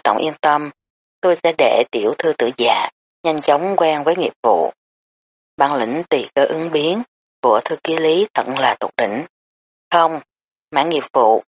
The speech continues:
không cần cô ấy tham dự quá nhiều. Ngoài việc sắp xếp lịch trình của tôi ra, những việc khác cô vẫn tiếp tục phụ trách." "Vâng, tôi hiểu. Thư ký Tử Dạ,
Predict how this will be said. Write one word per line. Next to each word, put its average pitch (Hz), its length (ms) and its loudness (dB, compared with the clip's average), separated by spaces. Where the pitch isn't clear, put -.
không 165 180 -2
cần 131 240 0
cô - 100 2
ấy 156 340 0
tham 151 220 0
dự 127 120 -2
quá 147 160 -2
nhiều. 135 420 -2
Ngoài 147 180 0
việc 110 120 -2
sắp 185 120 2
xếp 220 140 -2
lịch 139 200 -2
trình 120 300 -2
của 104 160 2
tôi 156 120 2
ra, 147 380 2
những 147 160 -2
việc 165 140 0
khác 160 240 0
cô 151 280 4
vẫn 117 140 -4
tiếp 196 140 -4
tục 123 120 -2
phụ 90 220 -2
trách." 165 200 2
"Vâng, 160 240 2
tôi 156 120 2
hiểu. 104 340 0
Thư 175 180 2
ký 170 240 2
Tử 147 160 2
Dạ, 117 300 2